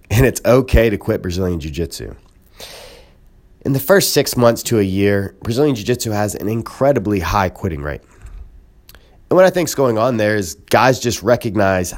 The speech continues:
how hard training is and that they don't like to come to training. And I think that we put so much pressure on dudes, and a lot of us just don't understand how something that we're all so passionate about,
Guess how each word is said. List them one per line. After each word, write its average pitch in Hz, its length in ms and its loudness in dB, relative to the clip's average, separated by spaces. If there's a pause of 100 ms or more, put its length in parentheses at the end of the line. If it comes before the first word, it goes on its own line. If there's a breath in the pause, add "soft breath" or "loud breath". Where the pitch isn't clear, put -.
how 151 760 0
hard 127 680 0
training 127 380 -4
is 131 400 0 (300)
and 139 160 2
that 143 80 0
they 165 100 4
don't 175 220 4
like 113 460 0
to 135 40 -4
come 151 220 0
to 143 80 -8
training. 160 440 -6 (1600 soft breath)
And 143 400 2 (680)
I - 40 2
think 180 640 2 (480)
that 131 160 2
we 147 100 4
put - 220 0
so - 280 2
much 165 220 0
pressure 135 400 2
on 98 140 2
dudes, 92 320 0
and 104 80 -2
a 104 40 0
lot 135 240 0
of 139 140 0
us 113 180 4
just - 200 -8
don't 117 200 -2
understand 120 800 0
how 113 200 -4
something 120 360 -4
that 104 120 0
we're 104 200 -4
all 123 220 2
so 98 180 -4
passionate 98 600 -4
about, 85 420 -4